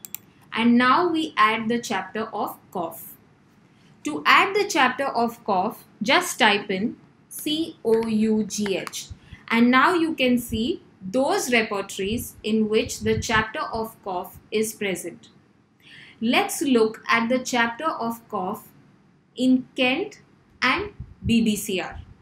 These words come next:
Okay, so you select Kent and check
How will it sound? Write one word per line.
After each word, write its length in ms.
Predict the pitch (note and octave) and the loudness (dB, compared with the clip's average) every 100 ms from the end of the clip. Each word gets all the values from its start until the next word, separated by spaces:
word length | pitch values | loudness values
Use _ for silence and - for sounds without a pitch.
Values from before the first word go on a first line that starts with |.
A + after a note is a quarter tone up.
| - | -14
Okay, 360 | F#3+ - E4 - - - - | -10 -8 -8 -8 -18 -20 -14
so 320 | - B3+ B3+ | -2 0 2
you 200 | A#3 C4 | 2 0
select 600 | - A#3+ A#3 D#4 - - - | 0 0 2 0 -4 -12 -2
Kent 440 | A#3+ G#3+ B3 - - - _ _ _ - | 0 2 -2 -6 -20 -20 _ _ _ -4
and 300 | G#3 A3 A3 | 0 0 -2
check 380 | D4 D#4 - | -2 -2 -4